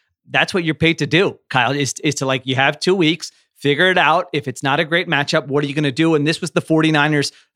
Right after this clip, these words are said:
third worst offensive performance of the season based on E P A per drive. Now, some of that's mislead-, Christian McCaffrey fumbles. There's nothing,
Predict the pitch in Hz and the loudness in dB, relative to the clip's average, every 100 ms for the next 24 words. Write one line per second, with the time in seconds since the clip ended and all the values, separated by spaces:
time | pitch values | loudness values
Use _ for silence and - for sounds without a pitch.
0 | _ 156 170 185 170 160 165 - 151 151 | _ 2 4 2 0 0 0 0 -2 -2
1 | 151 139 127 117 147 143 135 123 - 143 | -4 -6 -10 -2 -2 -2 -4 -6 -2 0
2 | 135 127 - _ _ 139 139 147 139 139 | 0 -4 -6 _ _ 0 2 2 0 0
3 | 139 143 135 127 165 156 123 117 156 170 | 2 2 2 0 2 2 0 -4 -2 0
4 | 165 160 170 151 185 - 170 185 170 170 | 0 0 -2 -4 -6 -4 -2 0 0 2
5 | 160 160 - 165 156 107 - 123 131 147 | 0 0 0 0 0 -10 -12 -8 0 0
6 | 151 165 147 | 2 -2 -2